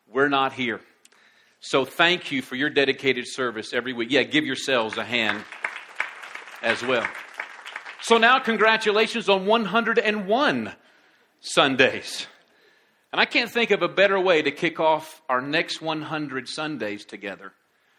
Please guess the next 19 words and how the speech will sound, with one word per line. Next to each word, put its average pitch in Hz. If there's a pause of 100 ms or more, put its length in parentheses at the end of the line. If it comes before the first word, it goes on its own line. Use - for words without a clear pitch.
(140)
than 127
to 123
talk 165
about 135
Thanksgiving. 120 (720)
At 135
Mount 208
Paran 202
North, 190
Marietta 175
campus, 165
Canton 156
campus, 151
we're 160
all 147
about 139
helping 127
people 123
live 120